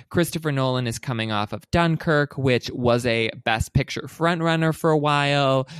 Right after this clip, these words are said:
won a bunch of Oscars, was nominated for a bunch of Oscars. The Dark Knight obviously won some things. Um, Inception was nominated for Best Picture.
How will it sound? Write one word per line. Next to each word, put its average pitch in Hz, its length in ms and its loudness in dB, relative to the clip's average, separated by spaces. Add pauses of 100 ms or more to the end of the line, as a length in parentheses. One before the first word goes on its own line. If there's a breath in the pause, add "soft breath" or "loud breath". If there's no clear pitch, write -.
won 131 300 2
a 131 80 0
bunch 123 300 -2
of 131 60 -6
Oscars, 143 500 -2
was 110 120 -10
nominated 147 560 -2
for 156 120 0
a 147 40 0
bunch 147 240 -2
of 143 80 -6
Oscars. 135 640 0 (340 loud breath)
The 131 80 0
Dark 120 380 2
Knight 165 600 0
obviously 160 680 0
won 147 380 0
some 147 240 -2
things. 139 720 -2 (220 loud breath)
Um, 107 240 -4
Inception 160 600 -2
was 156 160 0
nominated 151 480 0
for 151 80 0
Best 143 320 -2
Picture. 135 640 0